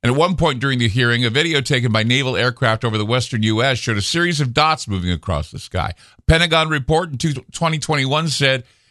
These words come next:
that of one hundred forty-four sightings by military pilots made since two thousand four,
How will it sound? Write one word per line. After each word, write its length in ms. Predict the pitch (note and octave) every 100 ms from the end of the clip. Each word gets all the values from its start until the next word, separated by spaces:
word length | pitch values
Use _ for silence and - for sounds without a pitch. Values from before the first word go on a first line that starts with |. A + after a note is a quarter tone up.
| -
that 160 | C3 -
of 180 | C#3 B2+
one 220 | C3 C#3
hundred 360 | C3+ G3 A3+ F3
forty-four 440 | G3 F3+ - E3+
sightings 480 | C#3+ E3 D3+ C#3+ B2
by 100 | A#2+
military 460 | A#2+ C3 B2 C3 A2+
pilots 400 | B2+ B2 G#2+ -
made 180 | A#2 -
since 180 | G2+
two 160 | - A#2
thousand 380 | A2+ G2 G2 F2+
four, 340 | G#2+ G2 E2+